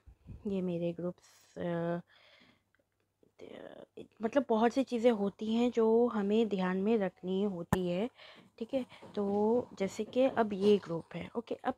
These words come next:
यहाँ पे क्या दिया गया है, डिस्कशन दिया है ऊपर और यहाँ पे दिया है create a public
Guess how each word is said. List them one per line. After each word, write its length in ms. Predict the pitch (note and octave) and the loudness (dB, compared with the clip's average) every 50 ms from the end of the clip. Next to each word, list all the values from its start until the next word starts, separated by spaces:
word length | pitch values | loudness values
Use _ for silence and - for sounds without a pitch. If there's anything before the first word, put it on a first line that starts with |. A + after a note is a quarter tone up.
| - G#3+ | -2 -2
यहाँ 400 | G#3 F#3+ F#3 F3+ - A3 C4 C4+ - | 0 0 0 0 0 0 -2 -2 -2
पे 80 | - C#4 | -4 0
क्या 180 | - C4 B3 | 2 2 2
दिया 280 | A3+ G#3+ G#3+ G#3+ G#3 G3 | 2 2 2 2 2 2
गया 220 | F#3 F#3+ F#3 F3+ | 0 -2 -2 0
है, 260 | F3+ F3+ F3+ G3 A#3+ B3+ - - - - - - _ - | 0 0 2 0 0 0 -2 -10 -20 -20 -20 -20 _ -2
डिस्कशन 640 | E3 F#3 G3+ - - - B3 B3 - - C#4 C4+ C4+ | 0 0 0 0 0 0 0 0 4 4 4 4 4
दिया 220 | A#3+ A#3 A3+ A#3 A#3 | 4 4 4 6 6
है 180 | A3+ A3+ A#3+ | 6 4 4
ऊपर 340 | A#3+ A3+ - _ - C#4 D#4 | 2 2 0 _ 0 0 0
और 200 | D4 - A#3 A#3 | 2 0 0 2
यहाँ 360 | A3 G#3 G3+ G3+ G#3+ B3 B3+ - | 2 2 2 4 4 4 4 4
पे 100 | B3+ A#3+ | 2 2
दिया 220 | G#3 G#3 G3+ G3+ | 2 2 2 2
है 180 | G3+ G#3+ B3 B3 | 4 4 2 2
create 480 | - G#3+ G#3 G3 G3+ G3+ G3+ - B3 | 2 -2 0 0 0 0 0 -2 -2
a 80 | - - | 0 0
public 240 | G#3 F3 E3 F3 | 0 0 -2 -6